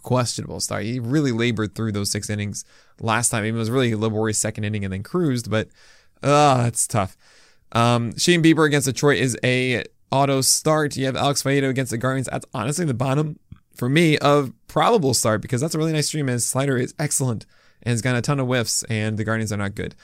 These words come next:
Brad Keller, uh, so yeah, I like it as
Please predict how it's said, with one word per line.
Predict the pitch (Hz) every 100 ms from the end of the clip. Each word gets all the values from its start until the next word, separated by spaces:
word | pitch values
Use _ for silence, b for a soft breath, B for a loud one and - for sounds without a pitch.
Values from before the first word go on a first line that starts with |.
| b b b
Brad | 135 151 151
Keller, | - 156 156 143 117 -
uh, | 117 113 113 113 - -
so | - 143
yeah, | 147 101
I | 127
like | 147 165
it | 165 -
as | 131 131 131 117